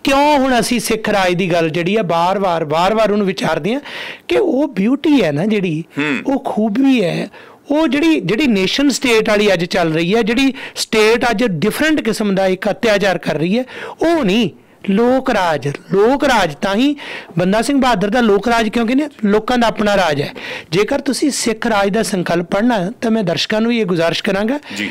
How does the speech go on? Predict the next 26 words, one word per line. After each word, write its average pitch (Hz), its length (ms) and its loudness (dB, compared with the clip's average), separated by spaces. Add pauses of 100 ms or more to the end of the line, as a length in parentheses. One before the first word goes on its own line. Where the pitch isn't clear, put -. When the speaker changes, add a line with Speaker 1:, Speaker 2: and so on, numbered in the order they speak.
Speaker 1:
ਕਿ 226 80 -2
ਡਾਕਟਰ 196 360 0
ਜਸਪਾਲ 190 440 -2
ਸਿੰਘ 247 200 -2
ਹੋਰਾਂ 240 160 0
ਦੀ 233 100 -2
ਕਿਤਾਬ 175 360 -2
ਆ 214 80 0
ਰਾਜ 165 400 0
ਦਾ 185 180 0
ਸਿੱਖ 226 360 -4
ਸੰਕਲਪ। 170 640 -4
Speaker 2:
ਹੂੰ। - 560 -10 (220)
Speaker 1:
ਡਾਕਟਰ 180 260 -2
ਜਸਪਾਲ 170 440 0
ਸਿੰਘ, 220 200 -2
ਸਾਬਕਾ 170 400 -2
ਵਾਈਸ 160 280 0
ਚਾਂਸਲਰ, 180 440 -2
ਪੰਜਾਬੀ 175 340 0
Speaker 2:
ਜੀ, 170 60 -2
ਜੀ, 165 60 -2
Speaker 1:
ਯੂਨੀਵਰਸਿਟੀ 175 200 -2
Speaker 2:
ਜੀ। 240 60 -2
Speaker 1:
ਪਟਿਆਲਾ। 196 400 0
Speaker 2:
ਹਾਂਜੀ। 95 280 -10